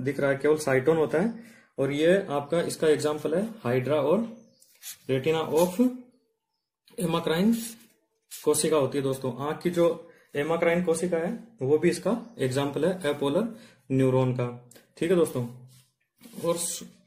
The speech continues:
एक है pseudo unipolar neuron, Pseudo unipolar neuron मतलब कूट एक ध्रुवीय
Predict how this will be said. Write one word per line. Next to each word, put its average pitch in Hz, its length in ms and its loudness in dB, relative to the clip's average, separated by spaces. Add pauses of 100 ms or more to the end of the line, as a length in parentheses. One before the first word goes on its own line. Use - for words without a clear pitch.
(320)
एक 160 220 2
है 190 120 4
pseudo 165 400 6 (520)
unipolar 160 520 4 (460)
neuron, 139 380 2 (540)
Pseudo 147 360 2 (640)
unipolar 151 580 2 (320)
neuron 135 420 2 (500)
मतलब 180 440 0
कूट 180 280 4
एक 156 260 0
ध्रुवीय 156 440 4